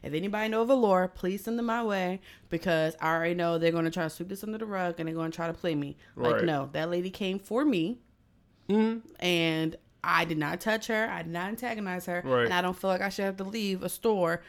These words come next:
Speaker 1: because she's having a breakdown.
Speaker 2: I agree.
Speaker 1: Which I agree. But on the flip hand, I, it's two sides to it, right?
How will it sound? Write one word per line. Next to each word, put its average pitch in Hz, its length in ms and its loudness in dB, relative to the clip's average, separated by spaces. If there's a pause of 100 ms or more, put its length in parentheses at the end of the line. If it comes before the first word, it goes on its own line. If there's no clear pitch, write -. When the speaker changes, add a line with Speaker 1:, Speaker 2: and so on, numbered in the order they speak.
(120)
Speaker 1:
because 185 200 -6
she's 190 240 -6
having 180 280 4
a 175 60 0
breakdown. 151 480 -2 (500)
Speaker 2:
I 202 60 0
agree. 247 120 2
Speaker 1:
Which 254 140 10
I 247 260 4
agree. 208 300 -2 (240)
But 277 280 8
on 214 120 -2
the 220 80 0
flip 262 240 0
hand, 190 440 0 (1200)
I, 50 100 -10 (160)
it's 160 180 -2
two 277 160 0
sides 202 320 0
to 156 140 0
it, - 140 -6
right? 156 320 0